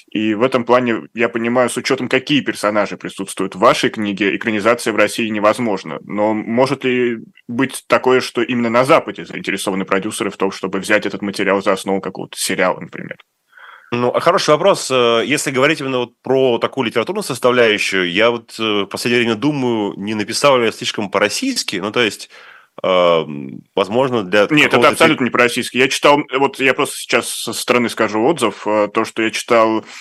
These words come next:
Speaker 1: об истории разных каких-то кейсов, расследований, связанных с криптовалютным рынком, с криптотрейдингом, это в основном было такое, знаете, э,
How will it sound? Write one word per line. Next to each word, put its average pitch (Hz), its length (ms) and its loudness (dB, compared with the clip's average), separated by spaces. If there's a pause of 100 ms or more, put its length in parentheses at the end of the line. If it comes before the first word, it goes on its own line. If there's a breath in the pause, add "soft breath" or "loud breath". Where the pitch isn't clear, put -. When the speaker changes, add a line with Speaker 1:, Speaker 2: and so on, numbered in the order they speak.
(100)
Speaker 1:
об 117 180 2
истории 127 360 4
разных 117 380 4
каких-то 117 360 -4
кейсов, 123 420 0
расследований, 113 600 0
связанных 110 400 -6
с - 60 -10
криптовалютным 117 560 0
рынком, 127 320 -2
с - 40 -12
криптотрейдингом, 113 840 0 (300 loud breath)
это 123 220 2
в - 20 6
основном 120 480 2
было 117 240 2
такое, 110 320 -2
знаете, 110 400 -4
э, 107 300 -2